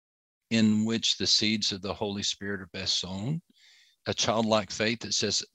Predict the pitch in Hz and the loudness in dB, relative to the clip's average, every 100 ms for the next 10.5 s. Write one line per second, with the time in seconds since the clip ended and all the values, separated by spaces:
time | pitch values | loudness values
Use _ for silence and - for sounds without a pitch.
0 | 107 117 123 127 131 135 123 113 95 98 | -8 -4 -4 -4 -4 0 4 4 2 -6
1 | 92 - 135 160 - _ _ _ _ 113 | -12 -10 -8 -8 -12 _ _ _ _ 4
2 | 113 110 107 101 98 98 113 127 - 107 | 6 8 6 6 4 2 2 -2 -4 -2
3 | 90 95 - 104 98 - 98 - _ _ | -2 -6 -6 -4 -2 -4 -6 -12 _ _
4 | - 90 90 - _ - - _ _ _ | -6 -6 -8 -16 _ -20 -20 _ _ _
5 | - - - _ _ _ _ _ - 101 | -20 -20 -20 _ _ _ _ _ -8 -8
6 | 90 _ - - 110 107 101 - _ 104 | -8 _ 0 4 4 4 -2 -6 _ -6
7 | - - 135 135 117 101 - 117 113 - | 0 2 6 6 4 0 0 4 4 2
8 | 98 101 - 98 123 147 113 104 110 - | 0 2 6 6 6 6 4 4 4 4
9 | 98 - 113 107 - - 113 120 147 - | 4 4 4 2 -2 -4 2 2 2 -4
10 | 98 95 95 - | -2 -2 2 2